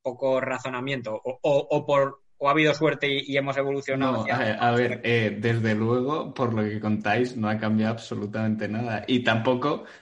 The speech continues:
Speaker 2: lo peor es que tampoco tiene pinta de que vaya a cambiar esto. Entonces, pues, no sé, no sé muy bien hacia dónde evoluciona todo. A ver, se ve que con programas como este, pues, pues sí que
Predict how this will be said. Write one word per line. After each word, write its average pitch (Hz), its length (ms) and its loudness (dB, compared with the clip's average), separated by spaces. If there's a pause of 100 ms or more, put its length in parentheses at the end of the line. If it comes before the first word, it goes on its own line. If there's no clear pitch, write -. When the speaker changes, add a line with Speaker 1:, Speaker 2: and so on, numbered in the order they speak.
Speaker 2:
lo 131 180 6
peor 117 260 4
es 151 120 2
que 165 80 4
tampoco 127 360 4
tiene 143 200 2
pinta 127 240 2
de 123 100 4
que 120 80 2
vaya 117 220 2
a 110 40 -2
cambiar 113 420 0
esto. 123 240 -2
Entonces, 107 440 -2
pues, 110 360 -6 (540)
no 127 180 0
sé, 147 220 0
no 135 220 2
sé 160 120 -2
muy 147 160 0
bien 143 160 2
hacia 139 260 0
dónde 127 180 -2
evoluciona 120 840 0 (400)
todo. 120 300 0
A 117 80 4
ver, 135 120 4
se 135 120 -2
ve 127 120 4
que 156 180 0
con 127 340 0 (280)
programas 127 540 4
como 147 260 0
este, 143 320 -2
pues, 123 560 -2
pues 113 200 -6
sí 143 340 -4
que 147 400 0